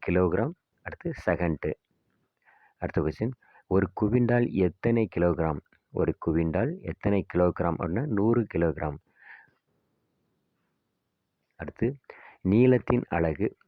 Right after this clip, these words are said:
பன்மடங்கு, துணை பன்மடங்குகள் எவை? நீளத்தின் அலகு வந்து எஸ் ஐ is to மீட்டர். பன்மடங்கு அப்படி, பன்மடங்குங்கிறது கிலோ-, அஹ், கிலோமீட்டர். அடுத்து, துணை பன்மடங்குகள் is to, அஹ்,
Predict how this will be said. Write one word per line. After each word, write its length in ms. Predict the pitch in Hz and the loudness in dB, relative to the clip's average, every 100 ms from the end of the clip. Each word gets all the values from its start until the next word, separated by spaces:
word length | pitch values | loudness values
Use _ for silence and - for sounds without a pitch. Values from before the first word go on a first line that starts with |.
| - - | -12 -2
பன்மடங்கு, 720 | 90 92 92 85 82 104 - _ | 2 2 2 0 -2 -4 -6 _
துணை 280 | - 107 120 - | -2 0 0 0
பன்மடங்குகள் 540 | 87 85 80 82 90 | 0 0 0 -2 -2
எவை? 320 | 82 73 73 - _ _ _ _ | -2 -4 -6 -8 _ _ _ _
நீளத்தின் 600 | 85 92 104 98 - 101 | 0 4 4 2 0 0
அலகு 280 | 85 85 87 | 0 0 0
வந்து 280 | 85 117 - | 0 -2 -6
எஸ் 340 | 82 - - | -6 -6 0
ஐ 140 | 101 90 | 2 2
is 60 | - | -2
to 80 | - 98 _ _ _ | -6 -6 _ _ _
மீட்டர். 480 | - 80 - 80 - _ _ _ _ _ - | -2 0 0 -2 -4 _ _ _ _ _ -2
பன்மடங்கு 580 | 95 104 104 98 92 90 | 2 2 2 2 2 0
அப்படி, 200 | 78 78 _ _ - | -2 -10 _ _ -6
பன்மடங்குங்கிறது 840 | 90 90 90 90 85 85 87 131 185 _ _ _ _ - - | -2 0 0 0 -2 -2 -2 -4 -6 _ _ _ _ -8 0
கிலோ-, 300 | 110 104 101 - | 2 2 -2 -4
அஹ், 260 | 85 82 78 | -4 -4 -2
கிலோமீட்டர். 600 | 95 92 78 - 80 - _ _ _ | 0 2 0 -4 -6 -8 _ _ _
அடுத்து, 360 | - - 120 165 | -12 -6 -6 -6
துணை 280 | - 107 123 - | -2 2 2 0
பன்மடங்குகள் 600 | 98 92 85 85 82 87 | 0 0 0 0 0 -2
is 160 | 82 - | -4 -6
to, 120 | - 165 _ _ _ _ - | -8 -8 _ _ _ _ -6
அஹ், 540 | 85 82 80 80 | -2 -2 -2 -4